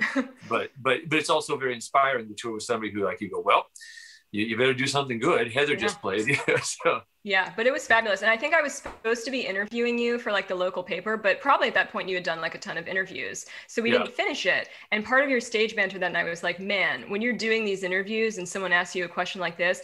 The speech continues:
Speaker 1: and I'm, like, chilled to the bone in my seat. And I was like, "Oh my God, <laughs> he's talking about my interview."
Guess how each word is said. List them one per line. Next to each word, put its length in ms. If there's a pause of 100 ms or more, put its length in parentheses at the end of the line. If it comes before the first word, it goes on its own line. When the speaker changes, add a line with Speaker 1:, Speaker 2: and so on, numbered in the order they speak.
(240)
Speaker 1:
and 80
I'm, 140
like, 240
chilled 440
to 120
the 80
bone 320
in 100
my 160
seat. 300
And 120
I 60
was 100
like, 220
"Oh 320
my 220
God, 500
<laughs> 240
he's 200
talking 540 (120)
about 300
my 200
interview." 460